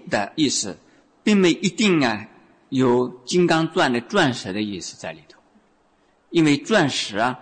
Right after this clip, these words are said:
还是一样东西，钻石大的可以变成小的，这个形状不好的还可以给它切割，那是可以破坏的。可以被破坏的。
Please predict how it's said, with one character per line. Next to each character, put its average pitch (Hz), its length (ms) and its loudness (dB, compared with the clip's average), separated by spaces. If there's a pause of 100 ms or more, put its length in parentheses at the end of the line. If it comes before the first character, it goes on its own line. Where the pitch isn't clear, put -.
(300)
还 131 240 -2
是 151 260 -4
一 175 80 -2
样 139 200 2
东 147 180 0
西， 139 400 -4 (840)
钻 196 260 2
石 135 500 -4 (320)
大 190 220 -4
的 156 160 -2
可 - 160 -4
以 156 60 4
变 160 180 0
成 156 80 0
小 82 260 -4
的， 110 160 -6 (560)
这 - 120 0
个 151 40 4
形 165 280 0
状 180 180 2
不 196 80 -2
好 117 220 -2
的 143 100 -4
还 147 100 -6
可 190 160 -6
以 - 80 -2 (160)
给 - 80 -4
它 143 120 -4
切 - 220 -4
割， - 220 -2 (800)
那 131 460 -2
是 156 160 -2
可 - 160 -2
以 135 60 2
破 131 200 -2
坏 107 160 -2
的。 - 80 -12 (800)
可 185 100 2
以 180 80 6
被 180 300 2
破 - 240 -4
坏 110 200 -4
的。 - 80 -18